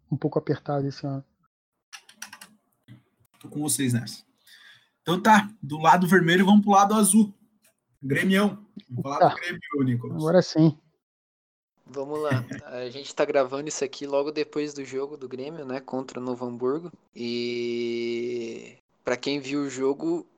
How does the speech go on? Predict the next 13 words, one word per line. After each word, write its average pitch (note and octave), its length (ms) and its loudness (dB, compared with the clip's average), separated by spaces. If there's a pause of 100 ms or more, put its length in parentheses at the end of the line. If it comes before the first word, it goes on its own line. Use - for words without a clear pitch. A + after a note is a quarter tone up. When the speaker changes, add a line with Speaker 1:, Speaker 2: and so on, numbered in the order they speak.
(100)
Speaker 3:
viu C#3+ 320 -2
as E3+ 120 2
dificuldades D3 680 0
que - 80 -10
o C#3 60 -8
Grêmio C#3+ 240 -4
tá D3+ 140 -10
passando, D3 500 -6
especialmente C#3+ 720 -4
na C#3 100 -8
parte D3+ 300 -2
de C#3+ 100 -12
criação. D3+ 600 -2